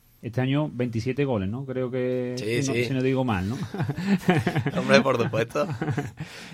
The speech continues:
Speaker 1: Eh, te pregunto, eh, hemos hablado, cada vez que hablo con Fernando, hablo con algún compañero tuyo, con Javi también lo he hablado, no te pregunto en lo personal, sino en lo puramente cancha.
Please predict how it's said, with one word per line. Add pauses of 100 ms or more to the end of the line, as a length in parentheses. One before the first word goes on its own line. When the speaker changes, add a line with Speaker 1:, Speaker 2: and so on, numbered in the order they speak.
(160)
Speaker 1:
Eh, (200)
te
pregunto,
eh,
hemos
hablado,
cada
vez
que
hablo
con
Fernando,
hablo
con
algún
compañero
tuyo,
con
Javi
también
lo
he
hablado, (540)
no
te
pregunto
en
lo
personal,
sino
en
lo
puramente
cancha.